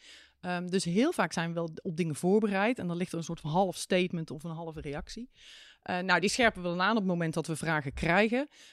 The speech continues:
Eh, en dan zorgen wij eigenlijk dat alle partijen binnen de Efteling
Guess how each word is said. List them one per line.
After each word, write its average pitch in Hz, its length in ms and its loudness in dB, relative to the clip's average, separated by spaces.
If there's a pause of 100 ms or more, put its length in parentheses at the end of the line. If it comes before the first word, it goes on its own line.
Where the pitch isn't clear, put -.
(120)
Eh, 180 340 -4
en 190 100 0
dan 208 160 2
zorgen 208 320 0
wij 202 260 4
eigenlijk 202 360 -2
dat 180 140 -14
alle 233 180 4
partijen 185 340 2
binnen 190 180 0
de 165 100 0
Efteling 185 540 0